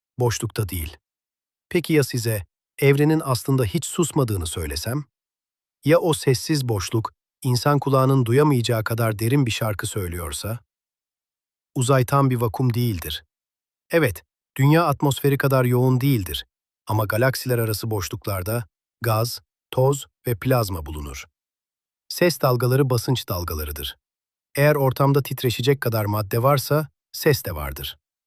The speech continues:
Sadece bu ses dalgaları o kadar alçak frekanslı ve birbirine o kadar uzaktır ki, biz insanlar onları sessizlik sanarız. Ama teknoloji, evrenin sesini duymamızı sağladı. İki bin üç yılında gökbilimciler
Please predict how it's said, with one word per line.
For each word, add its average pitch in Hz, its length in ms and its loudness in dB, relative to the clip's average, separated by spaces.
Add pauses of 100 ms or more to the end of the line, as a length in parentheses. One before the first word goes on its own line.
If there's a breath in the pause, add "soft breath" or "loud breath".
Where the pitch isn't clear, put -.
(540)
Sadece 170 500 2
bu 147 80 -2
ses - 280 0
dalgaları 127 440 2
o 139 120 -2
kadar 139 260 2
alçak 113 440 -4
frekanslı 98 720 -6 (320)
ve 110 140 -4
birbirine 117 400 0
o 117 120 -2
kadar 127 240 2
uzaktır 110 500 -2
ki, 143 240 0 (420)
biz 151 180 2
insanlar 123 480 0
onları 120 360 0
sessizlik 110 580 -4
sanarız. 71 480 -8 (760)
Ama 156 200 4
teknoloji, 127 640 0 (380)
evrenin 139 380 2
sesini 135 400 0
duymamızı 113 480 0
sağladı. 78 560 -8 (1080)
İki 170 200 -2
bin 185 120 4
üç 160 220 -4
yılında 123 280 2
gökbilimciler 113 840 2